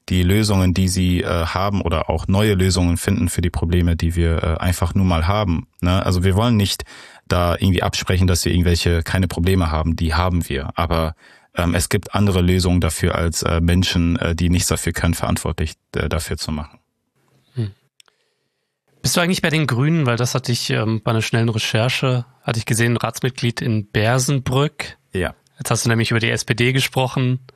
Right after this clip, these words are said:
Speaker 1: Ja.
Speaker 2: Inwiefern siehst du auch deine Partei in der Pflicht, gerade jetzt mit Blick auf, ja, also es, es reicht meiner Ansicht nach nicht nur drauf zu beharren, okay, da sind die demokratischen Parteien gegen die Faschisten so. Also es gibt zu viele Probleme, äh, zu viel Frustration und zu viel Wut,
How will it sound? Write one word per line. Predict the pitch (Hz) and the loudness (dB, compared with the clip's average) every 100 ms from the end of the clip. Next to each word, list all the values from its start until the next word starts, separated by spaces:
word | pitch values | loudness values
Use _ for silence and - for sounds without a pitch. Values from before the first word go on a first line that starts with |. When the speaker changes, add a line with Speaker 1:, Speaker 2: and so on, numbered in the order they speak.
| - | -6
Speaker 1:
Ja. | 85 - - | -4 -6 -6
Speaker 2:
Inwiefern | - 127 - 123 | 0 0 2 2
siehst | 123 - | 0 0
du | |
auch | 117 | -2
deine | 117 127 139 | 0 -2 -2
Partei | - - 135 | -4 -2 0
in | 139 | 2
der | 131 | 0
Pflicht, | - 147 - | 0 -2 -2
gerade | 139 | -2
jetzt | 147 - | -2 0
mit | 131 - | -2 0
Blick | 135 - | -2 -2
auf, | - 123 - - - _ _ | -2 -2 -4 -18 -20 _ _
ja, | - 123 180 | -2 0 0
also | 127 107 113 | -2 0 -2
es, | - - | -2 -6
es | 147 131 - | -4 -4 -2
reicht | 120 131 | -2 0
meiner | 123 123 | 0 2
Ansicht | 127 117 120 | 2 0 0
nach | 120 117 - | 0 0 0
nicht | 117 - | -2 0
nur | 123 | -2
drauf | 120 120 117 - - | -2 -4 -4 -8 -10
zu | - | -4
beharren, | 120 113 120 117 | -2 0 0 0
okay, | 113 117 113 110 | 0 0 2 0
da | - | -2
sind | 107 117 | 0 0
die | 113 | 0
demokratischen | 113 113 - 117 - - | 0 -2 0 -2 -2 -4
Parteien | 117 117 117 113 113 113 _ _ _ _ - | -4 -2 0 0 0 -2 _ _ _ _ -6
gegen | 117 110 | -4 -2
die | 110 | -2
Faschisten | - 110 - 120 - 117 | -2 -2 0 0 -2 -2
so. | 107 110 | 0 0
Also | 120 131 104 107 | 0 -2 -2 -2
es | 120 - | -4 -2
gibt | 135 - | -4 -2
zu | 151 | -4
viele | - 131 | 0 -2
Probleme, | - 127 113 123 127 120 120 _ _ _ _ | 0 -2 2 2 4 2 0 _ _ _ _
äh, | 147 | -8
zu | - 127 | -4 -2
viel | - 120 | 0 0
Frustration | - 123 - 120 - 131 123 | 0 -2 0 -2 0 2 2
und | 117 | 0
zu | - | -2
viel | 117 120 107 | -2 -2 0
Wut, | 120 143 147 - | 0 0 -2 -8